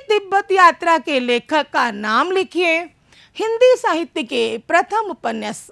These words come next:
उपन्यासकार एवं उपन्यास का नाम लिखिए। भारत दुर्दशा किस विधा की रचना है? तो जो हमने ये पूरा पाठ पढ़ा है,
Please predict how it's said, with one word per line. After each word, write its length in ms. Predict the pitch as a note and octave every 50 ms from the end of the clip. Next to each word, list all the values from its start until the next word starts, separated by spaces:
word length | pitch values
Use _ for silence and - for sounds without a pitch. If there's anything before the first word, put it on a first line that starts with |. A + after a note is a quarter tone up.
| _ - -
उपन्यासकार 1000 | A3 - D4+ C#4+ C#4 C#4 C4 A#3+ A#3 A3+ - - - G#3+ A3+ B3 C#4 E4 F4 - _ - - _ - E4
एवं 360 | E4 F4+ F#4+ G4+ G#4 D4+ A3 _ - -
उपन्यास 680 | F#4+ - - A#4 A#4 A4 G4+ F#4+ E4+ C#4 C4 - -
का 180 | - B3 G3+ G3
नाम 340 | G3 F3+ F3+ G#3 B3+ D4 D#4
लिखिए। 500 | E4 D#4+ - - E4+ D#4 D4+ D#4 D#4 - _ _ - _ _ _ _ -
भारत 580 | G#3+ F#3 G3+ C4 C#4+ D4 E4+ F#4 A4 A#4 A#4 F#4+
दुर्दशा 640 | C4+ C#4 C4 A#3 A#3 A3+ A#3+ - - C4+ C4 D4+ F4+ - _ _ _ _ _ _ -
किस 220 | G4+ B4 B4+ -
विधा 380 | G#4+ D4 C#4 A#3 A3 G#3+ A3 A3
की 240 | - - B3 C#4 B4 D5 - _ -
रचना 400 | C#4 A#3 A3+ - A3+ F#3 F3+ E3+
है? 300 | E3 - - G3 F3 G3+ _ _ _ _ - _ _ -
तो 280 | E4 D#4+ E4+ F#4 G4 E4
जो 280 | G3+ D4+ D#4+ F4+ G4+
हमने 560 | D#4+ F4 E4 D#4 D#4 D#4+ D#4+ E4+ F4+ F#4+ - -
ये 340 | A3 A#3 D4 D#4 D#4+ F#4 D#4 _ _ _ _ _ _ -
पूरा 340 | C#4 C#4 C#4+ D#4 D#4+ D#4 D#4
पाठ 340 | - - C4 A#3 A#3+ A#3 -
पढ़ा 360 | - - A#3 A#3 A#3 B3+ C#4+
है, 360 | E4+ E4 G4+ G4 G4+ G4+ -